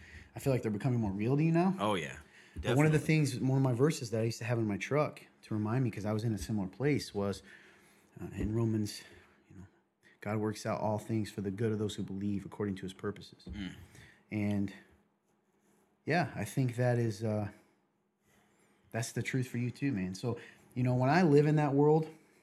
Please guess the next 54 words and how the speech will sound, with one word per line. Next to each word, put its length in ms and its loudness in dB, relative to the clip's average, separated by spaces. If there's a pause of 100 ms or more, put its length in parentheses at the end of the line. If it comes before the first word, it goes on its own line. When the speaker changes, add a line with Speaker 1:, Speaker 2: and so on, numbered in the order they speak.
(360)
Speaker 1:
when 100 -2
I 60 4
live 160 6
in 60 4
the 60 6
world 220 4
that 80 2
God, 380 2 (1900)
it 80 -2
was 100 -4
so 100 -2
gross, 240 -2
excuse 240 -6
me. 140 -8 (380)
When 100 0
I 40 4
live 140 4
in 60 4
that 140 4
world 200 4
that 100 0
God 260 0
is 100 -2
always 300 0
out 160 -2
for 80 -4
my 140 -2
good, 400 -2
Speaker 2:
Mm-hmm. 840 -14
Speaker 1:
um, 300 -6 (800)
it's 120 -10
exciting 480 -4
'cause 180 -4
you're, 120 0
you're, 180 0
if 640 -18
you 100 6
let 80 4
yourself 240 -2
think 160 2
about 200 0
it, 100 0
A 120 2
J, 160 -2
you're, 240 0
you 120 0
might 180 0
be 60 4
in 60 4
this 160 0
woods 280 0
right 160 0
now, 280 2
Speaker 2:
Yeah. 280 0